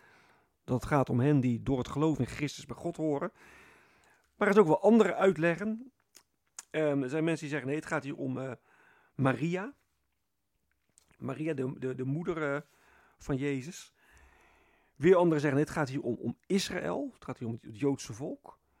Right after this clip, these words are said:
Anderen zeggen weer, het gaat hier om, om de Nieuwtestamentische gemeente. Er zijn ook commentaren die zeggen, het gaat om de Heilige Geest. De Heilige Geest is de vrouw van God.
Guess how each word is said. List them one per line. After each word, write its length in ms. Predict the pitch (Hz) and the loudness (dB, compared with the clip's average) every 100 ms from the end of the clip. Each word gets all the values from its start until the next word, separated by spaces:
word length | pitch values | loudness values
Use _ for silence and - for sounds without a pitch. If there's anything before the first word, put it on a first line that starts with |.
| _ _ _ _ _ _ _ _ _ _ | _ _ _ _ _ _ _ _ _ _
Anderen 280 | 165 170 151 | 2 4 4
zeggen 260 | 151 135 | 2 0
weer, 160 | 135 131 | -2 -4
het 120 | 135 | -4
gaat 280 | - 147 135 | -4 -2 -2
hier 160 | 131 127 | -6 -6
om, 160 | 131 - | -6 -4
om 140 | 127 | -4
de 80 | 120 | 2
Nieuwtestamentische 880 | 127 196 226 233 - 180 180 170 165 | 4 4 4 -4 -6 -4 -4 -6 -10
gemeente. 400 | 151 151 151 - | -6 -6 -6 -8
Er 1700 | 254 _ _ _ _ _ _ _ _ _ _ _ _ _ _ _ 143 | -18 _ _ _ _ _ _ _ _ _ _ _ _ _ _ _ 0
zijn 40 | |
ook 60 | 180 | 2
commentaren 380 | 208 170 185 160 | 2 2 4 2
die 80 | 139 | 2
zeggen, 180 | 135 | -2
het 100 | 131 | -2
gaat 100 | 151 | -4
om 80 | 131 | -4
de 100 | 127 | -6
Heilige 400 | 117 151 156 120 | -4 -2 -2 -4
Geest. 580 | 104 156 277 - - - _ _ _ _ _ | -10 -8 -8 -12 -20 -20 _ _ _ _ _
De 60 | |
Heilige 280 | 135 127 - | -12 -10 -10
Geest 260 | - 170 - | -6 -6 -6
is 80 | - | -8
de 120 | 143 | -8
vrouw 260 | - 151 | -4 -4
van 100 | 139 | -4
God. 360 | - 247 - - | -10 -14 -16 -20